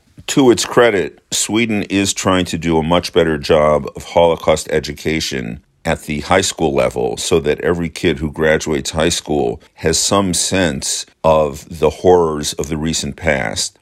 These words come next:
which is more than I can say for our own country, and in a variety of ways is trying to extend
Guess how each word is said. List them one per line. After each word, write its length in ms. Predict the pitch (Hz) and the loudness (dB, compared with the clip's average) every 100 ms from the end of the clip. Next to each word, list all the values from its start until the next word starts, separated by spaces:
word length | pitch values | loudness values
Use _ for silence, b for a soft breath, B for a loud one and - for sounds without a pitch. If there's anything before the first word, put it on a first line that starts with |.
| _ | _
which 240 | 80 - | -8 -4
is 340 | 82 78 - - | -4 -4 -8 -6
more 320 | 85 90 92 | 0 2 2
than 120 | 82 | 2
I 100 | 78 | -2
can 180 | - 78 | -4 -4
say 320 | - 78 76 | 0 2 2
for 680 | 73 - 73 71 69 65 - - | 0 -2 0 2 2 2 -2 0
our 180 | 76 87 | 4 6
own 200 | 117 117 | 4 2
country, 560 | - 69 - 82 151 - _ - | 0 0 0 -6 -6 -10 _ 0
and 560 | 117 120 117 120 110 _ _ | 2 4 4 0 -4 _ _
in 120 | 131 123 | 0 2
a 40 | |
variety 580 | 110 113 117 131 123 107 | 4 6 6 6 4 0
of 140 | 87 | 0
ways 600 | 87 90 85 80 76 - - | 4 6 6 4 -2 -6 -6
is 200 | 87 - | -6 -6
trying 640 | - - 95 92 95 95 85 | -8 -4 0 2 2 0 -4
to 260 | - 85 | -4 -4
extend 960 | - - - - 87 85 85 82 78 73 | -6 -6 -6 0 2 4 2 0 -4 -8